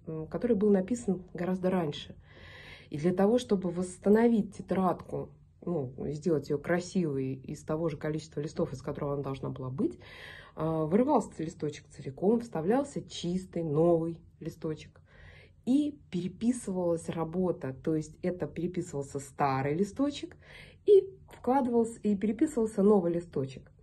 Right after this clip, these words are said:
И когда мы переписывали старый листочек, мы могли заодно исправить какие-то ошибки там. А, н-, хорошо, когда там не было оценок учителя. А если там были оценки учителя, ну, тоже как-то подшаманивали.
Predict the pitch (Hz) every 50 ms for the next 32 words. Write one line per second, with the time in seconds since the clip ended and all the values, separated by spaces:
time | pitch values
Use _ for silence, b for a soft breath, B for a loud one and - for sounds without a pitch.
0 | b b b b b b - - - 190 185 196 202 226 220 214 208 220 208 202
1 | 190 208 190 - - 175 175 185 - - 311 320 302 247 214 185 185 - - 156
2 | 147 - - - - 240 247 233 240 226 247 254 240 240 233 233 220 247 254 247
3 | 247 - - 262 262 254 254 - 165 165 - 165 - - 147 147 - - 175 180
4 | 175 - - - - - 151 151 151 151 B B B B B B B B B -
5 | 160 165 170 175 170 170 170 170 170 175 170 170 165 160 160 - - - 175 165
6 | 165 160 - - - - - 190 196 190 254 240 202 190 170 160 151 - 143 139
7 | 139 135 170 202 202 214 208 202 196 196 - - 185 180 175 170 - - 165 -
8 | - 180 170 - - 151 147 147 156 165 180 202 - 196 180 - 196 190 190 196
9 | 302 285 254 214 196 - 170 165 165 - 160 - - 156 - 151 156 185 285 392
10 | - - 262 262 240 208 202 202 - - - 170 - - - 170 170 160 151 143
11 | 143 143 139 143